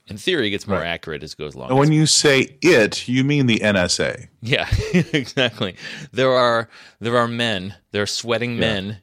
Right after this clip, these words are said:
Speaker 1: in cubicles
Speaker 2: Yeah.
Speaker 1: who are, uh, who are making these determinations.
Speaker 2: Yeah.
Speaker 1: Um, so anyway, uh, uh,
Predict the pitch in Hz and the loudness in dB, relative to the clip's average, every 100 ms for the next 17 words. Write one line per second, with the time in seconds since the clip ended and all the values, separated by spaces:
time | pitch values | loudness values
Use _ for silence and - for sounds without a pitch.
0 | - 95 95 131 113 104 87 76 - - | -12 -12 -8 -6 -6 -4 -4 -4 -10 -10
1 | 107 92 82 85 80 - _ _ 90 85 | -6 -4 -2 -4 -6 -10 _ _ -8 -6
2 | 78 85 _ - 101 95 101 98 87 80 | -8 -12 _ -8 -6 -4 -4 -4 -8 -10
3 | 78 78 - - _ _ - 95 80 76 | -10 -10 -12 -16 _ _ -12 -10 -8 -10
4 | 67 - 53 - _ _ - _ _ _ | -10 -14 -20 -20 _ _ -20 _ _ _
5 | _ _ - 95 95 92 90 90 - 143 | _ _ -8 -6 -4 -6 -8 -12 -10 -8
6 | 147 _ _ _ _ _ _ - - 143 | -8 _ _ _ _ _ _ -14 -8 -2
7 | 160 131 101 - - 101 98 95 92 - | 2 4 2 0 -6 -4 -2 -4 -6 -12
8 | _ _ _ _ _ _ _ _ _ _ | _ _ _ _ _ _ _ _ _ _
9 | _ - 90 | _ -10 -10